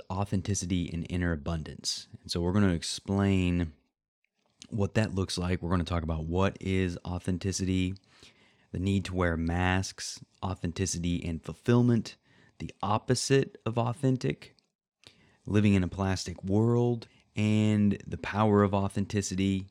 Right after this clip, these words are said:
your niche is you, and then finally, how to live more authentically.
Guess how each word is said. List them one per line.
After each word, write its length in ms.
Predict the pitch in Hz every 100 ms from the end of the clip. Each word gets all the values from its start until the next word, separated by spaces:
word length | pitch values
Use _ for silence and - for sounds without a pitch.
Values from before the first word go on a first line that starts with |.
| -
your 260 | 87 90 85
niche 320 | 87 113 113
is 180 | 101 87
you, 420 | 98 98 95 90 - -
and 120 | 92 90
then 120 | 82
finally, 420 | - 104 101 87
how 140 | 98
to 60 | 107
live 280 | 87 95 85
more 240 | 87 87
authentically. 640 | 80 85 85 - - 62